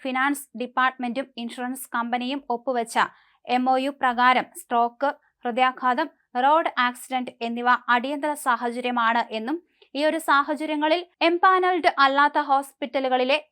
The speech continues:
ചികിത്സയ്ക്ക് റീഎംബേഴ്സ്മെന്റ് അനുവദിക്കും എന്നും വ്യക്തമാക്കിയിട്ടുള്ളത് കോടതി ചൂണ്ടിക്കാണിച്ചു. കൂടാതെ ഇൻഷുറൻസ് പോളിസികളുടെ terms and condition-ിൽ അവ്യക്തമായ എന്തെങ്കിലും നിബന്ധനകൾ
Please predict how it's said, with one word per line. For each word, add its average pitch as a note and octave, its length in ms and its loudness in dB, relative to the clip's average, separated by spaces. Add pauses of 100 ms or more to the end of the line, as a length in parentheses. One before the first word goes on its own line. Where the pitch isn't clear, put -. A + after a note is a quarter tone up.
(200)
ചികിത്സയ്ക്ക് C#4+ 800 -4 (220)
റീഎംബേഴ്സ്മെന്റ് C4 1040 0 (220)
അനുവദിക്കും B3+ 480 -4 (160)
എന്നും C4+ 200 -4 (480)
വ്യക്തമാക്കിയിട്ടുള്ളത് C#4 1040 2 (300)
കോടതി C4 320 6
ചൂണ്ടിക്കാണിച്ചു. C4+ 640 0 (160)
കൂടാതെ B3 380 4 (160)
ഇൻഷുറൻസ് D4 520 -6
പോളിസികളുടെ C4 640 0 (380)
terms C#4 260 0 (200)
and C4 140 -2 (120)
condition-ിൽ C4 500 -2 (160)
അവ്യക്തമായ C#4+ 600 0 (100)
എന്തെങ്കിലും C#4 520 -4
നിബന്ധനകൾ C4+ 640 -2